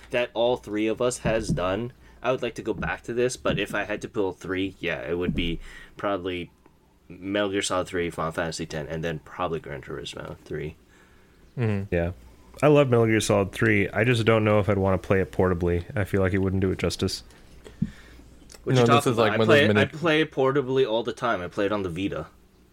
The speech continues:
Speaker 2: Also, this is a mini console, not a handheld.
Speaker 3: Oh, I see. Okay.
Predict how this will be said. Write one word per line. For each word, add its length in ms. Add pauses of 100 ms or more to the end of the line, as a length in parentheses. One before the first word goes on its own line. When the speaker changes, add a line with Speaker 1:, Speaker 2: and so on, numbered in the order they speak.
(380)
Speaker 2:
Also, 240
this 180
is 80
a 60
mini 260
console, 400
not 180
a 240 (280)
handheld. 280
Speaker 3:
Oh, 80
I 120
see. 240
Okay. 280